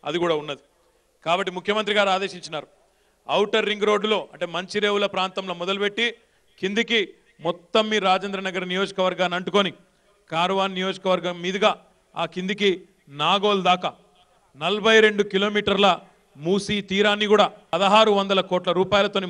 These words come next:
మొత్తం మూసీ సుందరీకరణ కార్యక్రమాన్ని కూడా ఆగస్టు నెలలోనే ప్రారంభించబోతా ఉన్నాం. దాన్ని కూడా చేసి చూపెడతామని చెప్పి కూడా నేను మీకు తెలియజేస్తా ఉన్నాను. మొన్ననే ముఖ్యమంత్రి గారు శంషాబాద్కు వచ్చినారు, మీరు చూసినారు ఎయిర్‌పోర్ట్కి. శంషాబాద్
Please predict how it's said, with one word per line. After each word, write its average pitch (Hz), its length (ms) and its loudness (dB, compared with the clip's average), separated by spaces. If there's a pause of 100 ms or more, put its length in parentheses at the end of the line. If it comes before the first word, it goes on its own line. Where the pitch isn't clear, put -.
మొత్తం 180 320 -2
మూసీ 180 340 -4
సుందరీకరణ 170 580 -4
కార్యక్రమాన్ని 156 480 -4
కూడా 185 120 4 (440)
ఆగస్టు 190 460 -2
నెలలోనే 175 460 -2
ప్రారంభించబోతా 160 720 -2
ఉన్నాం. 220 180 0 (400)
దాన్ని 190 280 2
కూడా 190 200 2
చేసి 185 240 -4
చూపెడతామని 170 480 -4
చెప్పి 156 180 -10
కూడా 156 140 0 (340)
నేను 143 160 -6
మీకు 143 180 -6
తెలియజేస్తా 139 500 -4
ఉన్నాను. 135 200 -10 (640)
మొన్ననే 196 380 2
ముఖ్యమంత్రి 208 460 2
గారు 214 160 6 (480)
శంషాబాద్కు 190 600 2
వచ్చినారు, 185 300 -2
మీరు 160 140 -6
చూసినారు 165 300 -8
ఎయిర్‌పోర్ట్కి. 160 400 -8 (560)
శంషాబాద్ 208 720 4